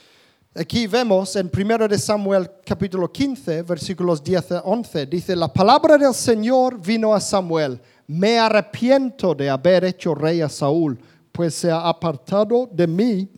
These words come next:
y no ha llevado a cabo mis instrucciones. Tanto se alteró Samuel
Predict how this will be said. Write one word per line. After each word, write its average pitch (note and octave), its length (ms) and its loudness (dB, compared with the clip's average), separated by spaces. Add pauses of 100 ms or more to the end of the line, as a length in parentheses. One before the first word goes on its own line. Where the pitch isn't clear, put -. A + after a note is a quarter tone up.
(180)
y F3 120 4
no F#3+ 220 6
ha C#4 80 4
llevado F3+ 500 2
a D#3 60 0
cabo D#3 300 -2
mis D#3+ 240 -2
instrucciones. E3 840 -2 (540)
Tanto D4+ 440 2
se - 160 -4
alteró A#3 400 0
Samuel E3 580 -2